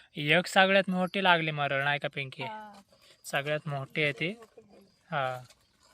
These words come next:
Speaker 1: ती तुम्हाला ना दाखवतोय थोड्या वेळाने, कारण तर आहे ना, इथं जागाही नाही. जिवंत आहे सगळ्या मरळ पिंके आणि जाईन हातातून सटकन.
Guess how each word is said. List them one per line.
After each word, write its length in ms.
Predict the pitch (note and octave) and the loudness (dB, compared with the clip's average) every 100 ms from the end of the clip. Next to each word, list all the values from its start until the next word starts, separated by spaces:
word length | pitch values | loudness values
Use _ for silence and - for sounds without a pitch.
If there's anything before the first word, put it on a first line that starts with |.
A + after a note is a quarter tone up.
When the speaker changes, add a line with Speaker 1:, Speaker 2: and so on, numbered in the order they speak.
| - _ _ _ _ _ - | -20 _ _ _ _ _ -2
Speaker 1:
ती 60 | D#3 | 4
तुम्हाला 360 | E3+ E3+ F3+ F#3+ | 6 10 10 10
ना 80 | F#3+ | 10
दाखवतोय 580 | F3+ E3+ E3 G3 F#3+ | 12 10 10 6 6
थोड्या 380 | F#3 E3 E3 D#3+ | 4 8 8 10
वेळाने, 380 | D#3 D3+ D3 D#3+ F3+ F3+ | 8 8 6 0 -4 -2
कारण 300 | E3 D#3 D#3+ D#3+ | 8 10 10 8
तर 100 | D#3+ | 6
आहे 100 | E3 | 6
ना, 80 | E3 | 0
इथं 200 | D#3+ E3 | -2 0
जागाही 540 | D3+ D3 C#3+ D#3+ E3 | 6 6 8 6 4
नाही. 220 | D#3+ F3+ B3+ _ _ - _ _ _ - - _ | 4 0 -2 _ _ -20 _ _ _ -20 -20 _
जिवंत 520 | D3+ D#3+ F3+ G#3+ G#3 | 2 6 8 8 6
आहे 140 | A3 G3+ | 4 6
सगळ्या 340 | F#3+ F3 E3+ | 6 6 6
मरळ 320 | E3 D#3+ D#3+ D#3 | 4 4 4 2
पिंके 320 | D#3 D3+ E3+ | -2 -2 0
आणि 880 | F#3+ G3 E3+ D#3+ D#3+ D#3 D#3 D#3 D3+ D3 | 2 0 -4 -4 -6 -6 -6 -6 -6 -2
जाईन 260 | D3+ D3+ | 0 2
हातातून 520 | D3 C3+ C#3+ C3 C3+ | 2 2 0 -6 -10
सटकन. 500 | B2+ - C#3 - C#3 | -6 -4 -4 -4 -8